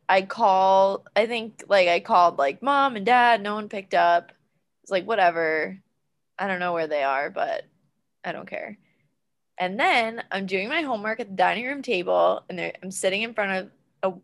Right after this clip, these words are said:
the window that looked to the front walkway. And, oh, look, the whole family is walking up with a dog,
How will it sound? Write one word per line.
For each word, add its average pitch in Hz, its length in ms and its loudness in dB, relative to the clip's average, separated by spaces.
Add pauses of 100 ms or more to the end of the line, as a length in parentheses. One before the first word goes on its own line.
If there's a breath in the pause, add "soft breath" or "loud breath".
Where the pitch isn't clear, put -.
(160)
the 190 140 -2
window 180 420 2
that 180 300 0
looked 190 380 0
to 165 260 -4
the 165 460 -4
front 202 200 -2
walkway. 170 680 0 (500)
And, 220 540 2 (120)
oh, 359 360 4 (140)
look, 453 320 0 (140)
the 294 160 2
whole 415 220 8
family 214 680 -2 (300)
is 233 260 4
walking 302 380 2
up 262 160 0
with 381 160 2
a 466 120 6 (120)
dog, 339 240 6